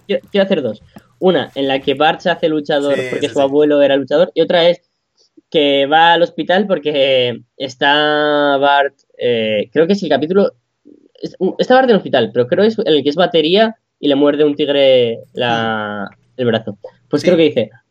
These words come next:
Speaker 1: "Ah, entonces no podrá volver a tocar, ten-, tendré que hacerme luchador. Me llamaré Taco Panza".
Speaker 2: Taco
Speaker 1: Se pone
Speaker 2: Panza,
Speaker 1: una
Speaker 2: es, es brutalísimo. <laughs>
Speaker 1: Esa referencia quería hacer.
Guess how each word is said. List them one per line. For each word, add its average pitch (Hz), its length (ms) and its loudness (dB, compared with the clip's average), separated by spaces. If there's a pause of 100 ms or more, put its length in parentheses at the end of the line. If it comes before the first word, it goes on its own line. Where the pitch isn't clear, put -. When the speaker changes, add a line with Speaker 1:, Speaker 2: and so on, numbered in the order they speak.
(100)
Speaker 1:
"Ah, 240 140 2
entonces 214 340 0
no 202 140 0
podrá 190 200 2
volver 165 160 2
a 160 60 0
tocar, 196 400 0
ten-, 156 200 -8
tendré 147 220 -4
que 196 40 0
hacerme 190 280 -2
luchador. 165 440 0
Me 160 60 0
llamaré 180 280 0
Taco 202 340 -2
Panza". 185 600 0
Speaker 2:
Taco 156 220 -4
Speaker 1:
Se - 60 -6
pone 151 120 2
Speaker 2:
Panza, 139 360 0
Speaker 1:
una - 40 -
Speaker 2:
es, 165 140 -6
es 165 180 -6
brutalísimo. 143 600 -6
<laughs> 147 80 -8 (1800)
Speaker 1:
Esa 156 180 -2
referencia 110 340 -4
quería 101 180 -4
hacer. - 200 -12